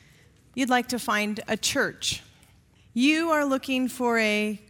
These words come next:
cool church with authentic Christians who aren't judgmental yet have convictions. They're hip and classic in just the right way. You want a church where people forgive each other, love children, and worship in meaningful ways.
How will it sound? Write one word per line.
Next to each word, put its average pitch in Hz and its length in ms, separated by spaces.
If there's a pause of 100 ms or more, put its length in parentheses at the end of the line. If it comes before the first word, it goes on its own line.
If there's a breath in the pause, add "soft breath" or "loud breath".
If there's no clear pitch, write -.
cool 190 520
church - 640
with 214 200
authentic 226 600
Christians 208 540
who 226 140
aren't 254 300
judgmental 233 840
yet 240 320
have 254 520
convictions. 220 1040 (680 soft breath)
They're 208 440
hip - 460
and 240 180
classic 220 640
in 190 220
just 262 300
the 196 100
right 180 220
way. 180 420 (1000 soft breath)
You 285 160
want 339 180
a 294 40
church 311 300
where 302 80
people 277 300
forgive 262 420
each 277 180
other, 208 280
love 233 320
children, 208 480
and 202 240
worship 254 420
in 180 220
meaningful 190 440
ways. 190 560